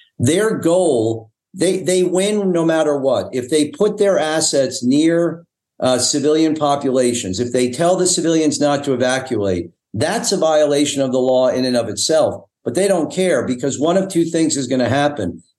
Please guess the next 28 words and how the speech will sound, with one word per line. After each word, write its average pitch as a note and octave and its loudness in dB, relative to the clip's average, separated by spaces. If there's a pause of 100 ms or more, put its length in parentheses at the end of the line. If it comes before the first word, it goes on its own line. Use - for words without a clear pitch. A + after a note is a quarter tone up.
Either E3 2
Israel F3+ 2
is D3 -2 (120)
not C#3+ 0
going C3+ 2
to A2 0
attack, G2+ -2 (300)
in C3+ 2
which E3 0
case D3+ 0
their C#3+ 0
asset C#3+ 0
is B2 -4
protected, A#2 -2 (200)
or D3+ 2 (160)
Israel E3+ 2
is D3 0
going D#3 0
to D3 2
be C#3 0
compelled F3 0
to D#3+ 2
attack. A#2 -2 (120)
It's - -2
gonna C#3+ -2
produce C#3+ 0
civilian C3 0
casualties, A#2 -2